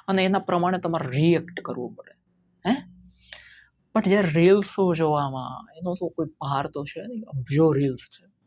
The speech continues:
એમાં શું થાય કે તમારે જોઈ રાખવાનું છે, તમે પેસિવ છો, તમે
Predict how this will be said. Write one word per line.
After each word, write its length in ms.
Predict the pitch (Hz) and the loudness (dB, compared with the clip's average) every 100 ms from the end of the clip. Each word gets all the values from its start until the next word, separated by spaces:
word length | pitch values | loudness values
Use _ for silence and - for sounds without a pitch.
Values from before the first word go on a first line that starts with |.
| _ _ - | _ _ 0
એમાં 180 | 170 | 0
શું 160 | 196 202 | 2 -4
થાય 200 | 175 147 | -10 -14
કે 100 | - | -14
તમારે 400 | - 185 202 185 | -2 0 2 0
જોઈ 380 | 135 151 165 185 | 0 2 6 6
રાખવાનું 480 | 143 131 135 - _ | 4 -4 -12 -18 _
છે, 180 | - _ | -20 _
તમે 200 | 165 196 | -4 -4
પેસિવ 580 | 196 208 214 - 202 139 | 0 -2 0 -2 -2 -2
છો, 180 | - - | -6 -16
તમે 300 | 160 180 | -6 -6